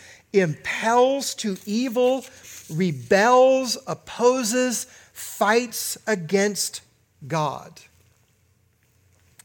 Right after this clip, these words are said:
And what Paul has been teaching us in Romans chapter eight is that it starts in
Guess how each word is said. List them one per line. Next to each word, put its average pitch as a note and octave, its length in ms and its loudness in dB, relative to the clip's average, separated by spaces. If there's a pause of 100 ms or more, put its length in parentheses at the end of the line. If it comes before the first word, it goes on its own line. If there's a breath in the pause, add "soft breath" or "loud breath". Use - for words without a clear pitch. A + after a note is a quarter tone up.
(340 soft breath)
And G3 120 2
what G3+ 180 2
Paul C#4 300 -2
has E3 120 0
been D#3 180 -6
teaching A3 520 -8
us C3+ 400 -10 (720 loud breath)
in E3 180 -4
Romans G3 540 0
chapter F3 680 -4
eight E3+ 560 -6 (640 loud breath)
is D#3+ 300 2
that F3 380 0
it E3+ 200 -6
starts - 1000 -2 (140)
in A#3 320 0